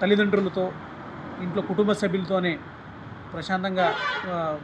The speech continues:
ఈ కార్యక్రమం జరుపుకుంటారని చెప్పి కోరుకుంటూ, మే-, మరొకసారి అందరికీ ఎవరైనా సరే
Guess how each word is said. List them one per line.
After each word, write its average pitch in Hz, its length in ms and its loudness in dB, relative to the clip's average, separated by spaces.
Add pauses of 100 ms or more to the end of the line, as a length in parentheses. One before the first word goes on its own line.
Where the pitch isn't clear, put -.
(380)
ఈ - 20 -4
కార్యక్రమం 180 760 0
జరుపుకుంటారని 175 520 2
చెప్పి 165 180 -4
కోరుకుంటూ, 185 460 0 (1160)
మే-, 165 220 0
మరొకసారి 190 580 6 (480)
అందరికీ 185 480 4
ఎవరైనా 190 280 0
సరే 185 320 0